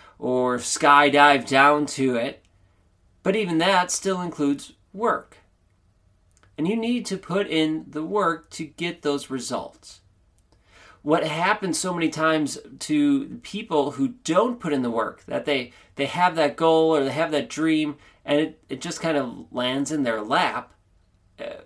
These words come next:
for many of us, we get jealous and be like, "Oh my gosh, they didn't do anything. Lo-, look, they got that." It's hard to not get jealous 'cause all of a sudden, man, that was their, their opportunity. It seems like they did nothing to get it. Or maybe they did do nothing and it just plopped right there in their lap.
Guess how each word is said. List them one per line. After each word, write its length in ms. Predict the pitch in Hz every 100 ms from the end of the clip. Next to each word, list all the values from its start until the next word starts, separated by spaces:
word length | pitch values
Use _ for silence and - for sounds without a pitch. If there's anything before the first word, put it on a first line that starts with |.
| _
for 220 | - 143 135
many 240 | 175 240
of 80 | 143
us, 160 | 139
we 100 | 147
get 160 | 135 123
jealous 420 | 131 117 120 131
and 60 | 123
be 60 | 117
like, 120 | -
"Oh 180 | 196 180
my 140 | 135
gosh, 240 | 123 117 147
they 120 | 214
didn't 140 | 233
do 160 | 233 254
anything. 400 | 277 294 226 160
Lo-, 240 | 233 -
look, 260 | 175 359 -
they 120 | 247
got 320 | 226 262 -
that." 400 | 196 208 269 285 - - - _ _ - _
It's 140 | - -
hard 580 | 247 277 160 131 127
to 100 | -
not 200 | 190 196
get 100 | 190
jealous 240 | 220 220 -
'cause 160 | 175
all 100 | 190
of 60 | -
a 20 |
sudden, 240 | 196 185 - - _
man, 260 | 208 214 170
that 100 | 185
was 140 | 180
their, 280 | 175 180 180
their 200 | 175 170
opportunity. 400 | 175 170 226 196
It 80 | 143
seems 160 | 202
like 140 | 190 175
they 100 | 175
did 140 | 160
nothing 560 | 170 226 220 139 190 233 _ _ _ _
to 100 | -
get 200 | 165 240
it. 140 | - -
Or 120 | 131
maybe 240 | 131 147
they 120 | 147
did 200 | 151 254
do 180 | 190 123
nothing 440 | 120 139 135 135 143
and 80 | 156
it 80 |
just 280 | 147 147 - _ _ _ _
plopped 360 | - 131 143 147
right 240 | 160 160
there 200 | 151 147
in 80 | 160
their 140 | 180 208
lap. 360 | 247 220 -